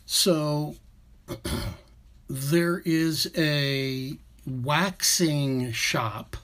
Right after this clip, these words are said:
you know, where women traditionally go in and they get their legs, I guess, done and faces done and other parts of the body, they get waxed. Well, with this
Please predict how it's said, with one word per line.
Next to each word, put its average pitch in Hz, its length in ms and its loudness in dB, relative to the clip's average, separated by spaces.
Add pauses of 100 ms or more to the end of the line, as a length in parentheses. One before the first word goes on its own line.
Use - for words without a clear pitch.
(560)
you 165 100 4
know, 143 140 4
where 123 180 -4
women 139 540 -2
traditionally 139 680 -2
go 131 280 -2
in 135 400 -2 (480)
and 143 300 0
they 139 480 -2 (760)
get 214 220 -2
their 147 180 -6
legs, 143 640 -2
I 143 80 2
guess, 143 360 0
done 139 600 0
and 139 260 -4 (320)
faces 139 720 0
done 139 600 0
and 135 280 -2 (540)
other 147 260 2
parts 139 420 0
of 143 100 0
the 135 60 -2
body, 135 520 0
they 135 160 -6
get 147 240 -4
waxed. 135 680 -6 (2000)
Well, 185 280 6
with 180 220 2
this 160 440 4